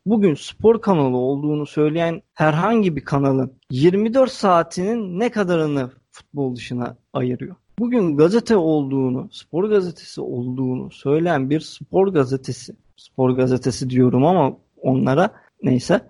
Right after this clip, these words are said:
yirmi sayfasının kaç sayfası futbol dışı abi? Bu aslında yani artık kangren gibi. Yani anladın mı? Bu kangren artık olmuş. Bu futbolu artık yapacak bir şey yok. Yani bu, bu halkı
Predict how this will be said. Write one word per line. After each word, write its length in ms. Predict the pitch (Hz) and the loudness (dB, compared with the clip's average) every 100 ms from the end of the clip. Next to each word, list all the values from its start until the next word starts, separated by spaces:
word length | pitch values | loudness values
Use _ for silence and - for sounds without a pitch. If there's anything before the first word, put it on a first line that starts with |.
| _ | _
yirmi 440 | 151 156 240 254 277 | 0 4 6 6 4
sayfasının 800 | 247 196 170 165 - 160 226 - _ _ _ | 4 4 4 -2 -2 -2 -2 -6 _ _ _
kaç 240 | - 277 | 0 0
sayfası 560 | - 214 170 - 143 139 | 0 -4 -4 -6 -16 -20
futbol 500 | - _ - 131 135 | -20 _ -14 -14 -14
dışı 240 | - - | -18 -18
abi? 160 | - - _ | -18 -18 _
Bu 160 | - 185 | -4 0
aslında 580 | 139 - 202 196 156 127 | 0 -2 -6 -2 0 0
yani 380 | 139 139 139 - | -4 -6 -8 -8
artık 420 | 143 147 143 160 _ _ _ | -4 -4 -6 -14 _ _ _
kangren 540 | - 156 156 165 190 | -2 0 0 2 2
gibi. 340 | 185 143 - - _ _ | 0 -4 -6 -14 _ _
Yani 200 | 143 139 | -14 -12
anladın 420 | 135 147 185 214 180 | -6 -6 -4 -4 -4
mı? 180 | 139 | -4
Bu 100 | 196 | -6
kangren 520 | 196 202 202 190 165 180 | -4 -2 -2 -2 -2 -2
artık 340 | 185 170 - | -2 -4 -4
olmuş. 600 | 220 196 139 160 - - _ _ _ _ | 0 0 -2 -10 -16 -20 _ _ _ _
Bu 40 | - | -20
futbolu 520 | - 180 - 139 147 | -16 -12 -4 -2 0
artık 440 | 156 139 - - | 0 0 -6 -8
yapacak 420 | 208 190 208 208 - | -4 -2 -2 -4 -4
bir 60 | |
şey 140 | - 185 | -2 0
yok. 220 | 135 - | 0 -2
Yani 280 | 135 131 139 | 0 0 2
bu, 240 | 170 - - - _ _ | 2 2 -6 -20 _ _
bu 160 | 214 208 | 2 4
halkı 520 | 202 190 185 202 196 | 6 4 2 2 2